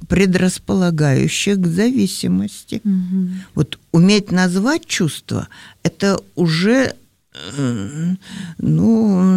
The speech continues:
Speaker 1: надежда на лучший исход.
Speaker 2: Мгм.
Speaker 1: А неумение называть свои чувства и там разбираться с ним может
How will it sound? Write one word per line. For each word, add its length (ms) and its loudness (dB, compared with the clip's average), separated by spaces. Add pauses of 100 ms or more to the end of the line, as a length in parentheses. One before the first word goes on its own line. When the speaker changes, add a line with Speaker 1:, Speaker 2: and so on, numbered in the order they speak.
Speaker 1:
надежда 460 2
на 160 4
лучший 600 0
исход. 500 -2
Speaker 2:
Мгм. 600 0
Speaker 1:
А 120 4
неумение 760 4
называть 560 2
свои 280 0
чувства 420 -4
и 60 2
там 220 0
разбираться 720 0
с 140 -12
ним 260 4 (340)
может 520 2